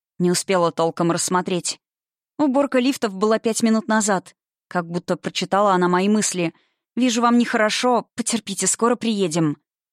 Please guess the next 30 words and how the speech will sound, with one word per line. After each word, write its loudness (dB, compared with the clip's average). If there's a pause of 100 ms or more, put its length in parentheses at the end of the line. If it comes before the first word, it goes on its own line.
(260)
Я -2
молча -2
кивнула, 0
дабы 0
не 2
потерять -4
концентрацию. -2 (520)
Оазис, 2
как 0
говорила 2
Элен, 4
должен 0
помочь. 0 (220)
И 0
мне 2
очень -4
хотелось -2
в -4
это -4
поверить. -4 (400)
Полчаса 0
побыть -2
в -6
уединении 2
и -2
спокойно -2
всё -2
переосмыслить. -2 (140)
Здорово 0
же. -4